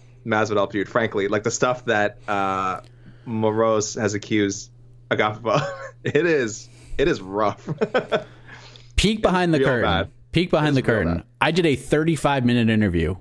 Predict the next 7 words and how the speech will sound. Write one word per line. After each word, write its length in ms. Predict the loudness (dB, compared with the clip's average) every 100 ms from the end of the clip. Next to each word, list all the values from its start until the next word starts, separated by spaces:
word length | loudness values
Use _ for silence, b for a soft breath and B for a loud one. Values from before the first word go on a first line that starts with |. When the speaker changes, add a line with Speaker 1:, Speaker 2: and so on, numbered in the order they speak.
| -4
Speaker 2:
with 180 | -4 0
Marina 340 | 2 4 4
Moroz 640 | 4 4 2 2 0 -2 -10 -20 -20 -20 _
on 840 | -2 0 2 2 2 0 -2 -4 -6 -16
Wednesday 720 | -10 -4 0 2 2 2 2 2
or 100 | 2
Thursday. 600 | 2 0 0 -4 -6